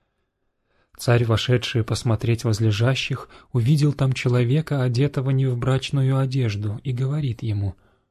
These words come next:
«Друг, как ты вошёл сюда не в брачной одежде?»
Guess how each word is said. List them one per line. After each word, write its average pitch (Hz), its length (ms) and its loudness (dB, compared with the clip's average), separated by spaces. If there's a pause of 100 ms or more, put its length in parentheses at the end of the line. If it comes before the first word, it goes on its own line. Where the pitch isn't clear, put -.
(220)
«Друг, 127 540 -2 (600)
как - 220 -4
ты 175 80 -2
вошёл 156 440 0
сюда 110 280 0
не 120 120 2
в 120 60 0
брачной 127 520 0
одежде?» 113 580 -2